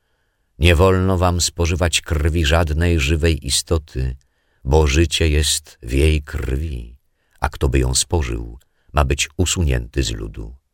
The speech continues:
Gdyby ktoś spośród mieszkańców kraju lub cudzoziemców zjadł mięso zwierzęcia, które padło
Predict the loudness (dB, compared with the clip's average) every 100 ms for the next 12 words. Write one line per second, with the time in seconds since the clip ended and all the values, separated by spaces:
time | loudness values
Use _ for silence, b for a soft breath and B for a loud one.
0 | _ _ _ _ _ _ _ _ _ _
1 | _ _ -2 2 2 2 0 0 0 -2
2 | -2 -2 0 0 0 -2 -2 -4 0 2
3 | 4 2 -2 -4 -4 -2 0 0 0 -2
4 | 0 2 4 2 2 2 0 -2 2 2
5 | 2 0 -4 -6 -2 -2 2 2 2 0
6 | -2